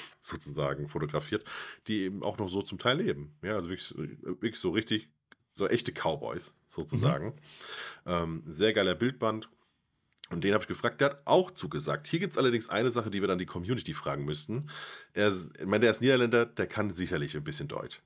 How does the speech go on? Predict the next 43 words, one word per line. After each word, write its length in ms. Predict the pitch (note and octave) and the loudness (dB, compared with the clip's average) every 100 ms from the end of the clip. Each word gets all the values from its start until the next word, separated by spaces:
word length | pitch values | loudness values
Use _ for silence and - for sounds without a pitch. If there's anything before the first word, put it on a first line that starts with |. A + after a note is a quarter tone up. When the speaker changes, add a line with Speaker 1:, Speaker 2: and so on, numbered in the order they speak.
| _ | _
Speaker 1:
ja. 220 | D2+ E2+ C3 - - - F#2+ | -2 -2 -2 -8 -18 -10 0
Äh, 340 | F2+ F2 F2+ D2+ - - - | 2 2 0 -4 -14 -16 0
er 100 | G2 | 6
hat 140 | B2 | 8
auch 140 | C3 - | 6 6
das 200 | C#3+ D3 | 2 4
gesagt, 220 | B2 - | 0 2
was 140 | G2 | 0
alle 200 | - B2+ | 4 4
Niederländer 460 | A#2+ A#2+ A2+ A2 G#2+ | 4 2 2 2 2
sagen, 540 | G2 G2+ C3 C#3+ C#3+ - | 4 2 2 -4 -8 -6
äh, 260 | A2 G2+ | -4 -4
ist, 280 | F#2+ - - | -6 -10 -10
„Mein 240 | F#2 G2 | -2 2
Deutsch 240 | G#2+ A2+ A2+ | 2 2 0
ist 80 | G2 | 0
aber 100 | F#2 | 0
nicht 160 | G2 | -2
so 140 | F#2+ E2+ | -4 -2
gut.“ 300 | C3+ - - - - - | -2 -2 -10 -20 -20 -8
Das 160 | F#2 F2+ | -2 4
sagen 200 | G#2+ G2 | 4 4
die 120 | G2 | 0
immer 300 | A#2 C#3+ C#3 | 2 2 0
und, 300 | G#2 G2 - | -4 -8 -8
äh, 200 | F#2+ F#2+ | -4 -4
fragen 380 | - F#2+ F#2+ G#2 | -4 0 0 0
dich 100 | - | -2
dann, 380 | G2+ F#2+ F#2+ - - | -2 -2 -6 -8 -6
was 160 | F#2 | -4
du 120 | A2 | -2
alles 200 | E2+ F#2+ | -2 -2
zu 80 | - | -2
essen 240 | G2+ - A2+ | -4 -4 -6
haben 180 | A2+ | -4
willst 220 | A2+ B2+ B2 | -2 -2 -2
auf 120 | - | -4
Deutsch. 340 | B2 D3 D3+ - - - | -2 -2 -6 -14 -16 -2
Speaker 2:
Hat 300 | - - - | -2 -2 0
Max 200 | A#2 - | 0 2
Speaker 1:
Äh, 0 | |
Speaker 2:
Verstappen 580 | A#2+ - A2+ A2 A2 - | 0 0 -2 0 -2 2
auch 400 | G#2+ G#2 - | 2 2 -4